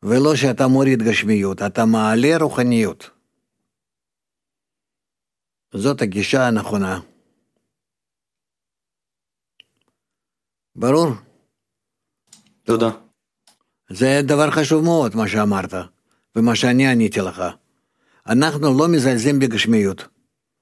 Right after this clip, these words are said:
Speaker 1: גשמיות היא חשובה, אנחנו צריכים להתנהג נכון, לפי חוקי הטבע, לפי המדע, לפי כל הדברים,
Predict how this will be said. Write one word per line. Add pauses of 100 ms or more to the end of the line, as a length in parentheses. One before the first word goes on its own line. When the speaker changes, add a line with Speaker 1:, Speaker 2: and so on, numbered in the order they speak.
(560)
Speaker 1:
גשמיות
היא
חשובה, (100)
אנחנו
צריכים
להתנהג
נכון,
לפי
חוקי
הטבע, (560)
לפי
המדע,
לפי
כל
הדברים,